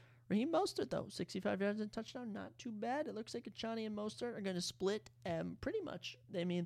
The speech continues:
of the twenty, um, twenty-three rushing plays for the game, eleven for Achane, ten for Mostert. The other two were to Tua. Looks like this will be a two-man backfield. Giants,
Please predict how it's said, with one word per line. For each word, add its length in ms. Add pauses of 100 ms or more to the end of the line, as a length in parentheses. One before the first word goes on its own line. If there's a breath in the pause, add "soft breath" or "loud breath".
(460 loud breath)
of 140
the 100
twenty, 440
um, 440 (420)
twenty-three 960 (100)
rushing 460
plays 400 (260)
for 160
the 100
game, 400 (400 loud breath)
eleven 360
for 180
Achane, 520 (280)
ten 240
for 140
Mostert. 480
The 100
other 160
two 160
were 140
to 140 (100)
Tua. 440 (680 loud breath)
Looks 160
like 120
this 100
will 80
be 80
a 40
two-man 560
backfield. 680 (880)
Giants, 640